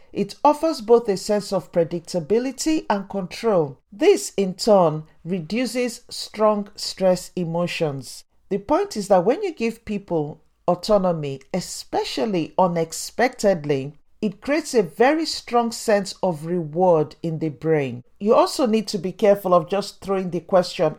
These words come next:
out to managers and people asking if they want a hybrid model, which is a survey that I have seen some organizations do. It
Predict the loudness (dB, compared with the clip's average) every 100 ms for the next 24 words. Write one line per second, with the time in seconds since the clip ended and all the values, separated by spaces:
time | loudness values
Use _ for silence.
0 | -2 -2 -2 -4 0 2 2 0 0 0
1 | 0 -2 -2 -6 -6 -2 -2 -2 -6 -14
2 | 0 2 2 -2 -2 -2 0 0 2 0
3 | -2 -2 0 -2 -2 -4 -2 0 0 -2
4 | -6 -10 -20 -4 -2 -2 -4 -8 -8 -6
5 | -4 -4 2 4 4 2 4 2 4 2
6 | 2 -2 -2 -8 -4 -4 -4 -6 _ _
7 | -8 2 2 4 0 -2 -4 -4 -4 -2
8 | -4 -4 -8 -4 -4 -4 -10 _ _ _
9 | _ _ _ _ -6 -4 -4